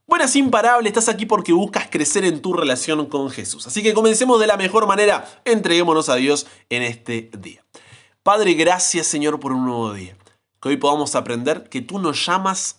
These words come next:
a dejar de dar las obras y comenzar a dar el exceso.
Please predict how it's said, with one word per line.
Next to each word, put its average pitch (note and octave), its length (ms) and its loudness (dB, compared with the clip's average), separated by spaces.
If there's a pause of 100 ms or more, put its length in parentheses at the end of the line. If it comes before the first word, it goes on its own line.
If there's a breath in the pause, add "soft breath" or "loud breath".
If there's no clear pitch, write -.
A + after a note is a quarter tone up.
a C#3 420 0 (380)
dejar F3 420 0
de G#3+ 80 2
dar G#3+ 220 2
las F3 340 0
obras A3 480 -2 (380 soft breath)
y C3 100 -12
comenzar C3 460 -2
a D3 100 0
dar B2 460 -2
el A2 140 -8
exceso. - 540 -10